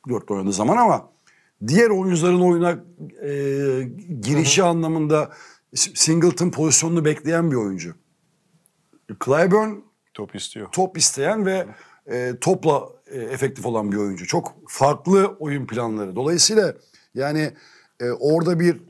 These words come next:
Speaker 1: eğer Polonara girecekse bir dört numaraya kesinlikle bir ihtiyaç gözüküyor. E, ama yani Anadolu Efes'in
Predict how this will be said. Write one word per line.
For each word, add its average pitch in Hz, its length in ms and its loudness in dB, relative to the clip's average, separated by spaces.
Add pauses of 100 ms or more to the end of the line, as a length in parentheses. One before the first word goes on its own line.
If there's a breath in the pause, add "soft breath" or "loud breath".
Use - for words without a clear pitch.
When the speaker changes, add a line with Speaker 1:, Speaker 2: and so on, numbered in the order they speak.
(200)
Speaker 1:
eğer 143 320 -2
Polonara 151 420 2
girecekse 156 540 -2
bir 135 140 -2
dört 165 220 0
numaraya 147 360 2
kesinlikle 151 580 -2
bir 113 160 -2 (540)
ihtiyaç 113 380 -6
gözüküyor. 120 600 0 (720 loud breath)
E, 117 60 2 (1040)
ama 180 400 2 (320)
yani 139 360 -4 (580)
Anadolu 135 360 2
Efes'in 156 440 0